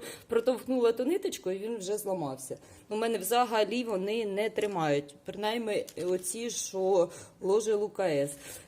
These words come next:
Е, ниточки. Тут, бачите, невеличка намоточка, отакі кольори. Ну, кольори прикольні. Отакі, блискучі такі, навіть,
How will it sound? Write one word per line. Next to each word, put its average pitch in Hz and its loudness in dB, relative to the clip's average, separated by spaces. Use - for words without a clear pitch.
Е, 175 8
ниточки. 226 2
Тут, 190 -4
бачите, 196 2
невеличка 190 2
намоточка, 294 0
отакі 240 0
кольори. 226 2
Ну, 247 2
кольори 311 6
прикольні. 180 4
Отакі, 220 0
блискучі 233 0
такі, 240 -2
навіть, 208 0